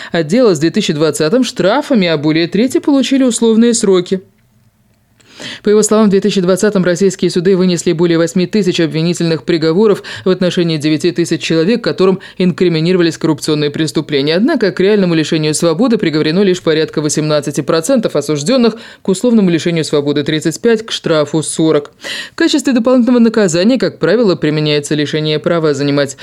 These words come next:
определённые должности либо заниматься определённой деятельностью и штраф.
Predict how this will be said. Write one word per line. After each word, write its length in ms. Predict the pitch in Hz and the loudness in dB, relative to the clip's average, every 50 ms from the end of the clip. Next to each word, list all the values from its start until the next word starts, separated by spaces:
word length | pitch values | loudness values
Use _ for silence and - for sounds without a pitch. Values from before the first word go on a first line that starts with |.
| - - - | -16 -8 -4
определённые 580 | 269 233 240 220 202 202 202 196 190 185 175 160 | -2 0 0 2 2 2 4 4 4 2 2 2
должности 520 | 151 196 226 220 214 190 180 185 - 170 | 2 2 4 4 2 2 0 0 -2 -2
либо 240 | 147 151 131 147 147 | 0 0 0 0 0
заниматься 400 | 165 185 202 233 254 233 - 190 | 0 2 2 2 2 2 0 0
определённой 540 | - - 156 147 139 147 156 165 175 185 170 | -2 -2 -2 0 0 0 0 2 2 0 0
деятельностью 640 | 135 143 143 143 139 185 180 190 190 190 - 226 226 | 0 0 0 0 0 0 0 0 0 0 0 0 0
и 20 | |
штраф. 400 | 220 - - - 302 311 - - | 0 -2 -2 -2 -2 -2 -2 -8